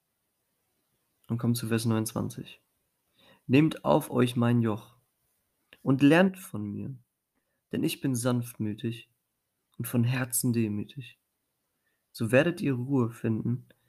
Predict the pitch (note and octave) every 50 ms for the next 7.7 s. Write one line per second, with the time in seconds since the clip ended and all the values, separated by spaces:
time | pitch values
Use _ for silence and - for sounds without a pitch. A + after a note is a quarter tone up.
0 | _ _ _ - - - A#2+ C3 B2 B2 A#2+ A2+ A#2 B2 A#2+ A#2 G#2+ G2+ G2 G2+
1 | C3 B2 - _ _ _ _ _ _ _ _ _ _ _ _ _ - - A2 A2
2 | G2+ A2+ C#3+ C#3+ B2+ B2 A#2+ A#2+ A#2 G#2+ G#2+ G2+ A2 C#3 E3+ F#3+ - - _ -
3 | _ _ _ _ - - - - C#3 C3 - C3 B2+ C3 C3 A#2+ A#2+ B2+ B2+ -
4 | - - - - - B2 - - A2+ G#2+ G2+ G#2 A#2+ A#2+ - _ _ _ _ _
5 | _ _ _ _ _ _ _ _ _ _ _ _ _ _ _ _ _ _ _ _
6 | _ _ _ _ _ _ _ _ _ _ _ _ _ - _ - - A#2 B2 C3+
7 | C3+ D3+ D#3 - - D#3 D3+ D3 D3 D#3 E3 F#3 F#3+ F#3